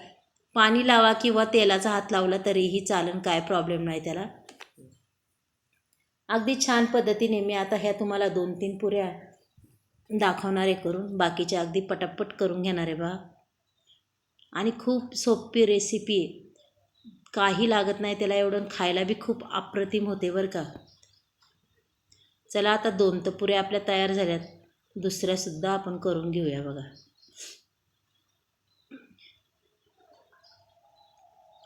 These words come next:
आहे का नाही झटपट उरकणारी रेसिपी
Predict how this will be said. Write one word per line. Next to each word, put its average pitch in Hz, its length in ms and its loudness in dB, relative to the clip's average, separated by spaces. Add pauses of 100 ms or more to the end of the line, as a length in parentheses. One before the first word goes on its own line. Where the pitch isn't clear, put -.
आहे 233 120 6
का 247 100 2
नाही 226 180 6
झटपट 214 500 0
उरकणारी 190 520 0
रेसिपी 180 760 -4